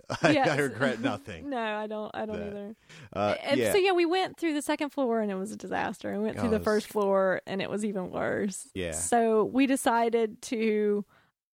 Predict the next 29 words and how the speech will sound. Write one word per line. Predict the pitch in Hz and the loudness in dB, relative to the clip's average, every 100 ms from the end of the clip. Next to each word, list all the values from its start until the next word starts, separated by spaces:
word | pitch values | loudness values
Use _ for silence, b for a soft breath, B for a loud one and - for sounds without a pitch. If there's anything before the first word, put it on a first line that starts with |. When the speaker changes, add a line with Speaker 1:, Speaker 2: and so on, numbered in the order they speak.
| _ _ | _ _
Speaker 2:
venture | 214 247 269 - 285 | 0 2 2 0 -2
forth | - 359 320 - - | 2 2 2 -2 -10
to | - | -6
the | 269 | -2
hotels. | 254 254 - 277 233 190 202 - - | 0 0 0 0 0 -2 -4 -8 -6
Speaker 1:
Yeah. | 95 98 101 92 85 - _ _ _ _ _ _ - | -2 0 0 0 -4 -12 _ _ _ _ _ _ -6
Not | 95 113 87 | 0 0 0
knowing | 120 120 117 110 104 92 92 101 _ _ _ 98 92 - | 0 0 2 0 0 -4 -12 -20 _ _ _ -12 -12 -10
what | 95 101 127 | -2 2 2
we | 151 | 0
were | 156 151 | -4 -2
doing. | 104 110 160 - - | 0 -2 -6 -12 -6
Speaker 2:
No, | 214 262 240 190 190 | -4 0 0 0 2
no | 220 320 | 4 4
Speaker 1:
Uh, | 220 - | 4 2
Speaker 2:
clue. | 294 196 196 | 2 2 2
Speaker 1:
Andy | 135 147 151 | 2 0 0
told | 156 147 | 0 0
us | 139 - | -2 -4
which | 120 131 | -4 -2
hotel | 135 123 127 | -2 0 0
to | 117 | 0
kinda | - 113 | 0 0
head | 110 113 | 0 0
toward. | 135 139 147 _ - | -2 -2 -4 _ -2
Speaker 2:
Yeah. | 285 240 202 185 185 104 101 | 2 2 0 -4 -2 0 0
Speaker 1:
Um, | 101 - - | -2 -6 -12
just | - 113 - | -10 -10 -6
'cause | 107 95 - | -6 -6 -12